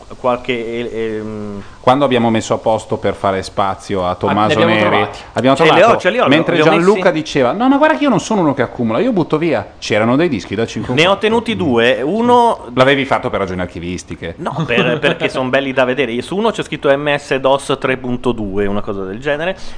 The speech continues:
Speaker 1: e sull'altro, adesso non mi ricordo, ci sare-, credo ci sia un giochino pieno di virus, perché quella era la, la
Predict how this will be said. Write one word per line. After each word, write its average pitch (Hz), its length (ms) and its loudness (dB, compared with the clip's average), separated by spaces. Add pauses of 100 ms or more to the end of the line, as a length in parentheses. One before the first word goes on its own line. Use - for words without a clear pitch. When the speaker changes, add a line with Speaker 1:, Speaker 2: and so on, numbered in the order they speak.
(140)
Speaker 1:
e 117 400 0
sull'altro, 147 880 0
adesso 127 220 -2
non 117 80 0
mi 107 60 -2
ricordo, 104 260 -4
ci 113 120 -14
sare-, 113 220 -6 (420)
credo 160 280 0
ci 139 100 -10
sia 139 160 0
un 127 80 2
giochino 120 360 -2
pieno 113 260 -2
di 107 120 -6
virus, 95 640 -8
perché 92 220 -8
quella 104 320 -2
era 95 160 -2
la, 92 180 -4
la 90 220 -6